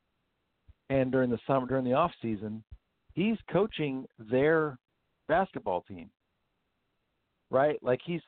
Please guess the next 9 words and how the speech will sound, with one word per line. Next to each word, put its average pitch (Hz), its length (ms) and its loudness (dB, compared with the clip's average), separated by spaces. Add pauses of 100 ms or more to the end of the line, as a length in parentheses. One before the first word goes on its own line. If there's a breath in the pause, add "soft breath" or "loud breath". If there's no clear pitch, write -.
(100)
thoroughly 170 480 2
involved 135 420 0
in 123 100 -6
the 117 60 -4
lives 117 420 -2
of 110 120 -8
his 98 160 -12 (160)
children. 110 580 -4 (1300)
And 123 240 2